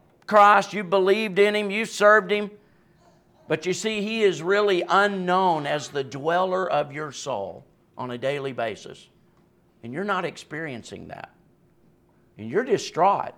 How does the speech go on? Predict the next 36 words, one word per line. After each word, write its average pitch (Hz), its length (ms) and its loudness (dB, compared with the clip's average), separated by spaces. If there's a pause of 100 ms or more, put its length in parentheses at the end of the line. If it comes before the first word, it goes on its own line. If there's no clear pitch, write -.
You're 202 180 -2
distressed 185 840 -2 (580)
over 147 200 -2
the 123 100 -6
problems 127 560 0
that's 107 140 -18
going 123 260 -8
on 117 160 -8
in 107 120 -12
your 98 120 -10
life. 107 320 -4 (720)
And 127 120 -8
you're 127 180 -8
left 180 440 0 (640)
wondering, 143 480 -4
"How 185 260 -2
in 190 80 -8
the 160 60 -6
world 170 260 -8
can 147 140 -10
I 127 100 -6
deal 160 320 -6
with 117 220 -10
it? 90 160 -16 (260)
What 165 220 2
do 196 100 4
I 170 120 6
do?" 156 400 -4 (2250)
You've 214 160 4
had 240 140 10
a 214 60 6
clear 240 380 8
understanding 220 760 2
of 151 160 0
doctrinal 226 640 6
truths. 220 640 2